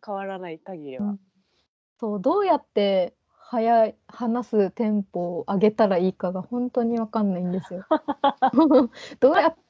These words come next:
Speaker 2: どうやったらいいんですか？
Speaker 1: 知らない。
Speaker 2: <laughs> 本当に。
Speaker 1: 上げようって思ったことないもんな。
Speaker 2: うん。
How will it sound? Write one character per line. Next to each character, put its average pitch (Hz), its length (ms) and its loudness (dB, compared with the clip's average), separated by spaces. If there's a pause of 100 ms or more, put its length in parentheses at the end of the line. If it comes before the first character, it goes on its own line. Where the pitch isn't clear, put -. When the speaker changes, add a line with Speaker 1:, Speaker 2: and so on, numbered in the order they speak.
(160)
Speaker 2:
ど 269 80 4
う 339 60 2
や 294 80 2
っ - 80 -20
た 202 100 0
ら 196 80 2
い 190 80 0
い 190 40 0
ん 185 80 -2
で 190 100 -4
す - 100 -20
か？ 175 260 -6 (760)
Speaker 1:
知 - 260 0
ら 277 160 -2
な 220 200 -8
い。 202 100 -18
Speaker 2:
<laughs> - 100 -10 (1800)
本 320 120 -14 (100)
当 320 200 -6
に。 302 80 -10
Speaker 1:
上 220 120 -4
げ 240 160 2
よ 277 180 4
う 220 40 -2
っ - 20 -20
て - 120 -10
思 190 180 -10
っ 202 60 -14
た 185 160 -16
こ 160 100 -16
と 160 100 -18
な 190 140 -14
い 156 60 -12
も 139 140 -20
ん - 80 -20
な。 - 140 -20 (560)
Speaker 2:
う 214 40 -6
ん。 202 580 -2